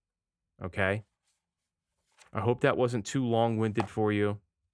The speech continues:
but imagination is your friend. It's your only friend, and it's gonna allow you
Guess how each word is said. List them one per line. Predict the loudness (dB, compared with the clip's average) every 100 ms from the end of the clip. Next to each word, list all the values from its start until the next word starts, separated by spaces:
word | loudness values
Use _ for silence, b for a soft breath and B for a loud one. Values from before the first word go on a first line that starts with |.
| _ _ _ _ _ -4
but | -2
imagination | 0 2 2 2 0 0 -2 -2 -4 -4 -2
is | -4 -2
your | -4
friend. | -2 0 0 0 -4 -10 _ _ _ -12
It's | -6
your | -6 -4
only | -2 0 0 0
friend, | 0 0 0 -4 -10 _ _ _ _ _ _ _ _ _ -2
and | 0
it's | -2 -2
gonna | -2 -2
allow | -2 -4 -2 0 0
you | 0 -2 -2 -4